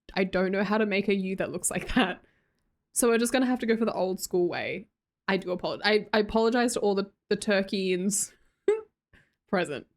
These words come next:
So sorry. Hello, Fat Damon. Um, you're from Cali. Do you, do you talk like, um, do you talk like this?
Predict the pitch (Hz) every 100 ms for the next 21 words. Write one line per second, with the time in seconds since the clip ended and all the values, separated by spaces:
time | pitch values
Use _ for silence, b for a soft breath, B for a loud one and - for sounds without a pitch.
0 | _ - - 196 - 92 - 202 - _
1 | _ - 233 220 175 185 208 339 440 427
2 | _ _ _ _ _ _ - 196 190 -
3 | 285 285 285 359 440 370 240 180 165 196
4 | 254 - 196 196 214 240 247 233 220 -
5 | 185 220 214 202 202 180 165 160 190 -
6 | - - _ _ _ _ _ _ _ -
7 | 185 220 220 202 - 67 180 226